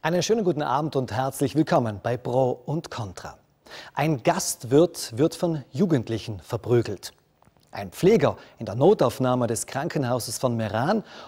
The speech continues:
und erst am Sonntag überfallen zwei junge Männer mit einem Pfefferspray eine junge Meranerin.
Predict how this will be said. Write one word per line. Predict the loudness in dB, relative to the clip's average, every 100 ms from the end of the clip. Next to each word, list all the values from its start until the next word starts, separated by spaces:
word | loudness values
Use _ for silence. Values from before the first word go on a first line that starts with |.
| -2
und | 0 0 -2
erst | 2 2 0 -4
am | -6
Sonntag | -2 0 0 -2 -2
überfallen | 0 0 0 -2 0 -2 -2
zwei | -2 0 0 -2
junge | 2 4 4 2
Männer | 2 0 0 -4 -8 -20 -6
mit | -4 -2
einem | -2 -2 -4
Pfefferspray | -4 -4 0 -2 -2 -2 0 0 -4 -20 _
eine | -4 -2
junge | 0 0 -2 -4 -4
Meranerin. | -4 -2 -2 -4 -8 -10